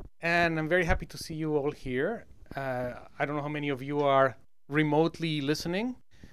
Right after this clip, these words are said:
but welcome and welcome too.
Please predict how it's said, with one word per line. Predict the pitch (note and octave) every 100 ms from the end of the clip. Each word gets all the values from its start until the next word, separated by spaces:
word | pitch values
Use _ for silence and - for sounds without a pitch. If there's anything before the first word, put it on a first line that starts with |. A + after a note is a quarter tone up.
| - - - - - -
but | - C3 B2
welcome | B2+ C#3 C#3 C3
and | B2 B2+ - -
welcome | D#3 D#3+ - C#3+ C3 -
too. | - E3 C#4+